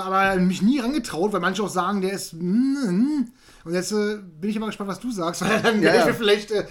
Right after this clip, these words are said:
Speaker 1: spoilern mich aber dann nicht, also dann, äh,
Speaker 2: Nee, nee, oder das,
Speaker 1: ja.
Speaker 2: nee, nee, nee. Ähm, nee, also an mir ist der vollkommen vorbeigegangen und ich habe auch eine Theorie, warum.
Speaker 1: Mhm.
Speaker 2: Sag ich dann gleich. Und
Speaker 1: Ja.
Speaker 2: zwar geht's um zwei Brüder, gespielt halt von Christian Bale und Casey Affleck. Ähm, und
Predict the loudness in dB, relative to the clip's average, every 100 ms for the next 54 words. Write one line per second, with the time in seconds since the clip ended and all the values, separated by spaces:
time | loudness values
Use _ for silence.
0 | -14 -10 0 2 2 2 0 -2 -4 -6
1 | -8 -10 -8 -8 -8 -8 -8 -8 -10 -10
2 | -10 0 2 4 4 4 2 0 -2 0
3 | 0 0 -2 -16 -18 -4 2 4 2 2
4 | 0 0 0 2 2 2 0 -2 0 0
5 | -2 -2 -2 -2 -2 -2 -4 -4 -4 -4
6 | -4 -6 -2 -4 -2 -2 -2 0 -2 -2
7 | -12 _ _ -14 -8 -6 -2 -4 -4 -8
8 | -6 -6 -6 -10 -4 -2 0 -2 -2 -4
9 | -4 -4 -2 -2 -2 0 0 -2 -4 -8
10 | -8 -2 -2 -2 -4 -2 -4 -4 -4 2
11 | 2 2 -4 -4 -4 -4 -4 -6 -6 -8
12 | -10 -20 -20 -20 -20 -20 -2 2 2 2
13 | -2 -2 -4 2 4 4 2 -4